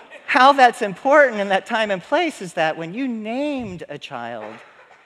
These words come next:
that was claiming the child as your own. So not only go marry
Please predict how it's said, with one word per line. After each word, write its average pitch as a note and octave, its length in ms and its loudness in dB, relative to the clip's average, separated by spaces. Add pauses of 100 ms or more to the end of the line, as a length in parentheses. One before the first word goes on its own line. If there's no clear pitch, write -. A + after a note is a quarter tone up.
(220)
that E3+ 300 -2
was D#3 220 -8
claiming E3+ 480 -10
the C#3 80 -10
child C#3 320 -14
as B2+ 120 -16
your B2 140 -14
own. A2+ 320 -14 (1400)
So E3+ 200 -2
not F#3 360 -4
only G3 280 -6
go E3 580 -6
marry D#3+ 600 -8